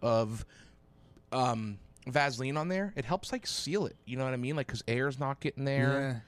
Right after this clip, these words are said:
Speaker 2: Well, I
Speaker 1: So
Speaker 2: mean, they look exactly the same. Neosporin's probably basically Vaseline with, like, a little
Speaker 1: Just the antibiotic in there.
Speaker 2: Yeah.
Speaker 1: But I think sometimes the antibiotics aren't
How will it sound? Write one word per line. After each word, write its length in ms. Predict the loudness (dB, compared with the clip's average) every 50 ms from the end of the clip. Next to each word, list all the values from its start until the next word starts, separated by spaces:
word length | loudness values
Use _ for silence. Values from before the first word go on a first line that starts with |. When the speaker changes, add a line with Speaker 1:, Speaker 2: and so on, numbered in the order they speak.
| -18 -10 -4
Speaker 2:
Well, 100 | 0 2 2
I 80 | 4
Speaker 1:
So 100 | 6 6
Speaker 2:
mean, 120 | 6 6 4
they 140 | 2 2 2
look 180 | 0 0 0 -2 -2 -2
exactly 500 | -2 -2 -2 -2 -2 -2 -2 -2 -2 -2
the 80 | -2 -2
same. 460 | -2 -2 -2 -2 -2 -2 -4 -8 -12 -16 -14 -10 -2 0
Neosporin's 580 | 2 4 4 2 0 0 0 0 0 0 -2 -2 -2
probably 340 | -2 0 0 0 0 -2 -2
basically 460 | -2 -4 -4 -4 -4 -4 -4 -4 -4
Vaseline 500 | -2 -2 -2 -2 -2 -2 -2 -2 -2 -2
with, 220 | -2 -4 -6 -8
like, 220 | -6 -6 -6 -6 -6
a 20 | -6
little 260 | -6 -4 -4 -6 -6
Speaker 1:
Just 200 | -8 -10 -6 -6
the 60 | -2
antibiotic 640 | 0 2 2 2 0 0 0 2 2 2 2 0 0
in 60 | 0 0
there. 120 | 0 2
Speaker 2:
Yeah. 200 | 2 0 -2 0 2
Speaker 1:
But 120 | 2 2
I 40 | 2
think 180 | 0 -2 -2 -2
sometimes 320 | -2 -2 0 -2 -2 0
the 120 | -2 -2 0
antibiotics 680 | 0 0 0 0 0 2 2 4 4 2 0 0 -2
aren't 160 | -4 -4 -4